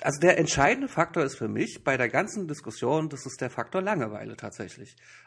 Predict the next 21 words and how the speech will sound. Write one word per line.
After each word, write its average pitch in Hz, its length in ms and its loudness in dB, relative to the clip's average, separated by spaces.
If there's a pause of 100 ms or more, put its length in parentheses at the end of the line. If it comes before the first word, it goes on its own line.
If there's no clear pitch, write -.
(160)
Ähm, 123 540 2 (680)
ich - 280 -2
bin 175 260 4
noch 254 220 0
nicht - 260 -2
da, 277 460 2 (220)
äh, - 320 -10
noch 110 180 2
lange 117 240 0
nicht. 233 320 -8 (420)
Ähm, 143 440 2
wenn 139 100 2
die 127 80 0
Serie 135 340 4
allerdings 117 360 -2
so 107 100 -4
weitermacht, 143 640 -2 (220)
jetzt - 200 -18
noch 160 200 -2
eine 226 100 -2
Staffel, - 400 -6